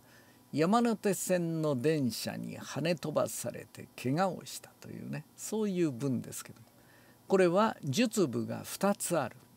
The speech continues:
という文を、うん、どう読むかと。で、十文とは単位文が二つ以上重なった文です。重箱を重ねたような。重箱文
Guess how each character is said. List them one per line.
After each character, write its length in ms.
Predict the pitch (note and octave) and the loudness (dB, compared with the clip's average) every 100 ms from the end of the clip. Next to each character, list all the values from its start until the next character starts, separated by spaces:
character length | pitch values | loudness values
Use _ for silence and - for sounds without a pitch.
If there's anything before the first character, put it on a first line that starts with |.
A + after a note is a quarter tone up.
| _ - - _ _ _ - - | _ -20 -20 _ _ _ -20 -4
と 140 | - A3+ | 4 6
い 120 | G3+ | 8
う 120 | G3 | 6
文 400 | F3 F3 F3 C3+ | 6 4 4 4
を、 220 | D#3 F#3+ - _ _ - | 4 0 -2 _ _ -4
う 440 | B2+ A#2 A#2 A2+ | -2 0 -2 -4
ん、 60 | B2 | 0
ど 160 | D3+ C3+ | 2 2
う 40 | |
読 160 | A#2+ B2 | 4 2
む 100 | G#2 | -2
か 120 | - | -8
と。 160 | - - _ - - - - | -20 -20 _ -20 -20 -20 -4
で、 140 | D3+ C#3+ | -2 2
十 280 | F#3+ A#3 | 2 2
文 300 | G#3+ A3 G#3 | 2 2 2
と 140 | G3 G3 | 2 2
は 120 | C#3 - | 2 0
単 440 | - A#3 C#4+ D4+ | -2 0 0 0
位 60 | C#4 | -2
文 360 | G#3 E3 C3+ | 0 0 0
が 300 | C#3+ D#3+ C#3+ - | 0 0 -2 -8
二 300 | - - C#4 | -12 0 2
つ 160 | C#4 C4+ | 2 0
以 100 | A#3 | 0
上 200 | D#3+ A2+ - | 0 -2 -4
重 340 | - G3 C4 | -4 0 2
な 100 | B3+ A3 | 2 -2
っ 20 | |
た 200 | - F3 | -2 -2
文 200 | D3 B2 | -2 -4
で 100 | G2+ | -6
す。 140 | - C#3+ B2 | -14 -14 -8
重 400 | C3+ A#3 B3+ B3 | -2 0 0 -2
箱 360 | A3+ G3+ G3 | -2 2 4
を 80 | F#3 | 4
重 320 | - E3 D#3 | 0 -4 -2
ね 140 | D3+ C#3+ | -2 -2
た 160 | B2+ | -2
よ 120 | A2+ G#2+ | -2 -4
う 20 | |
な。 40 | - - - - - - - - - - - _ B2+ | -14 -20 -20 -20 -20 -20 -20 -20 -20 -20 -20 _ -6
重 340 | C#3+ G3+ A3+ | 0 2 2
箱 300 | G3+ F#3+ F3+ | 2 2 0
文 340 | C#3+ C3+ B2 | 0 -2 -2